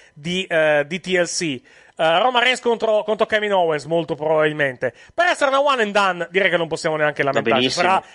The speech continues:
Speaker 1: penso che sarà anche un T L C match, non penso che sarà un, un match, eh, un match normale.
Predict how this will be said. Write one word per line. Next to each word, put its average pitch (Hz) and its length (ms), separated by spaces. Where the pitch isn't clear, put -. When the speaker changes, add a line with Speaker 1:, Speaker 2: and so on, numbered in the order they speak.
Speaker 1:
penso 185 220
che 185 60
sarà 180 180
anche 175 120
un 170 60
T 160 60
L 165 120
C - 140
match, 143 280
non 139 100
penso 127 220
che 127 60
sarà 123 220
un, 120 260
un 147 120
match, 147 300
eh, 139 400
un 156 120
match 165 220
normale. 151 680